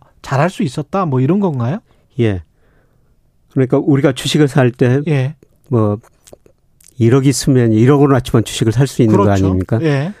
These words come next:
Speaker 2: 예, 그런데 그 씨에프디, 차액 결제 거래를 활용하면요.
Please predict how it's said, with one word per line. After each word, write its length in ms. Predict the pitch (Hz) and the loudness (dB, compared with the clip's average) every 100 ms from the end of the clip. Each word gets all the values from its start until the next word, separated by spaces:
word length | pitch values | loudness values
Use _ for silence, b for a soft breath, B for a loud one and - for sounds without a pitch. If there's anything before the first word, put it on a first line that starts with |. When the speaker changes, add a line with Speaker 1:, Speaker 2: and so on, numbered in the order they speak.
| b b | b b
Speaker 2:
예, 140 | 120 113 | 0 0
그런데 260 | - 123 120 | 0 0 2
그 100 | 113 | 0
씨에프디, 840 | - 175 175 - - 127 120 104 b b b b | 0 2 2 0 -2 0 0 0 b b b b
차액 380 | - 165 170 | -4 -2 0
결제 720 | - 127 127 - 131 123 120 117 | 0 -2 0 0 2 2 2 0
거래를 380 | 120 113 117 107 | 0 2 2 2
활용하면요. 840 | 117 143 127 113 104 95 95 113 | 2 2 2 2 2 0 0 -2